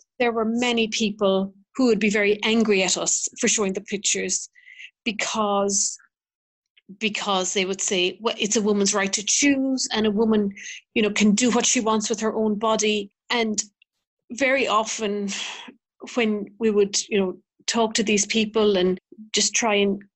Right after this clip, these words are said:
understand where they're coming from, it would come out that they themselves had had an abortion.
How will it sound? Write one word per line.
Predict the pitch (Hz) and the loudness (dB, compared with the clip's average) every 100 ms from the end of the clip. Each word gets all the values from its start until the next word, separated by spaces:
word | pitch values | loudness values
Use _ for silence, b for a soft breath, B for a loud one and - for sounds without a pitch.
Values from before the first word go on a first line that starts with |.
| - | -4
understand | 220 220 - 226 208 | 0 0 0 0 0
where | 220 214 | 0 0
they're | 202 190 | 0 0
coming | - 240 214 | -2 -2 -2
from, | 196 208 185 190 - - - | -2 -2 -2 -2 -8 -10 -6
it | 208 | 0
would | 202 208 | -2 0
come | 226 196 | 2 4
out | 190 190 - | 2 0 -2
that | 185 - - _ - | -6 -8 -20 _ -2
they | 208 | 0
themselves | 202 196 202 180 - | 2 0 0 0 0
had | 190 | -2
had | 185 | -2
an | 180 | 0
abortion. | 180 180 180 - 175 180 | 0 -2 -2 -2 -2 -8